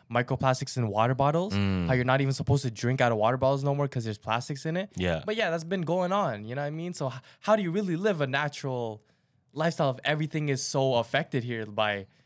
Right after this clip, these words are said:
Speaker 2: Yeah, 'cause if I was in the
Speaker 1: <clears throat>
Speaker 2: Philippines right now, let's say I grew up there my whole life,
Speaker 1: Yeah.
Speaker 2: I probably wouldn't have high blood pressure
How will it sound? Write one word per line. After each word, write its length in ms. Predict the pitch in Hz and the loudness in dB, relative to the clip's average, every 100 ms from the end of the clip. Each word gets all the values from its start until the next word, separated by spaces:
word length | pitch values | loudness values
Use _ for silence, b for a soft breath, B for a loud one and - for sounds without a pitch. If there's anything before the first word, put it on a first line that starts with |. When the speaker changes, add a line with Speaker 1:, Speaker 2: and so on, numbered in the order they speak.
| b - | b -4
Speaker 2:
Yeah, 240 | 92 135 143 | 2 4 4
'cause 260 | 143 110 117 | 2 0 -2
if 160 | 127 | 2
I 80 | 139 | 4
was 120 | 151 | 4
in 100 | 170 147 | 0 -4
the 80 | |
Speaker 1:
<clears throat> 80 | 117 | -4
Speaker 2:
Philippines 400 | 113 127 131 131 | -4 -4 -4 -2
right 180 | 107 107 | 0 0
now, 320 | 92 92 104 | 2 4 2
let's 180 | 95 101 | 0 0
say 120 | 123 | 2
I 40 | 101 | 0
grew 280 | 85 98 | -2 -2
up 80 | 95 | -2
there 100 | 87 | 0
my 100 | 87 | 0
whole 160 | 82 85 | 0 2
life, 280 | 85 101 107 - | 2 2 -2 -12
Speaker 1:
Yeah. 200 | 120 127 | -8 -4
Speaker 2:
I 100 | - | 0
probably 360 | 92 90 95 98 | 2 4 2 2
wouldn't 300 | 90 92 90 | -2 -2 0
have 140 | 87 | -2
high 100 | 82 78 | -2 -4
blood 160 | 85 | -6
pressure 360 | 85 80 - - | -8 -10 -12 -16